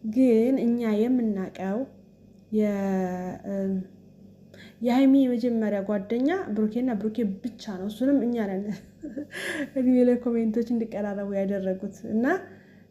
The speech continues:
እ፣ እኔ ይሄ ነገር አልተዋጠልኝም። ማለት እንዴት፣ እንዴት፣ መቼ፣ እንዴት? አሁን እንኳን ቢሆን ኦኬ ምናምን፣ ግን ከብሩኬ በፊት ማንም እንዳልነበረ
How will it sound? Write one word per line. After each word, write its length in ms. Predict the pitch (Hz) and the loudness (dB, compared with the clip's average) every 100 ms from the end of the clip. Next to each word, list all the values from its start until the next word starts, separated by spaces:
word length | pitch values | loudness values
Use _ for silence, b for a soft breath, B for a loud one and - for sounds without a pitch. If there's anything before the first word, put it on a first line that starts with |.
| - | -12
እ፣ 120 | 202 196 190 190 180 | -8 -4 -2 -2 0
እኔ 140 | 196 233 254 | 0 2 0
ይሄ 160 | - 196 | 0 2
ነገር 260 | 214 202 208 | 2 0 -2
አልተዋጠልኝም። 840 | 190 190 185 107 - 190 190 185 185 | -4 -6 -8 -10 -10 -8 -6 -4 -4
ማለት 280 | 185 240 277 | -2 -2 -2
እንዴት፣ 320 | 202 190 196 - | -4 -2 -6 -2
እንዴት፣ 360 | 220 214 214 214 | 0 2 2 -2
መቼ፣ 260 | 226 226 220 220 | -6 -4 -2 0
እንዴት? 380 | 214 202 208 - - - - - - - - - - - - | 0 0 -4 -8 -20 -20 -20 -20 -20 -20 -20 -20 -20 -20 -14
አሁን 240 | - 233 311 | -2 2 4
እንኳን 280 | 311 320 320 | 4 2 4
ቢሆን 220 | 370 311 | 4 4
ኦኬ 200 | 247 - 262 302 - - - 226 | 2 0 -2 -2 -6 -20 -14 -4
ምናምን፣ 480 | 226 233 226 214 220 | -2 0 0 0 0
ግን 200 | 226 392 392 | 2 2 2
ከብሩኬ 520 | - 247 254 285 277 269 233 | -4 -2 0 0 0 -2 0
በፊት 460 | 254 294 381 466 440 B B B _ | 2 2 4 2 0 B B B _
ማንም 320 | 233 262 285 277 | -2 2 6 6
እንዳልነበረ 600 | 262 269 285 294 - | 4 2 2 0 0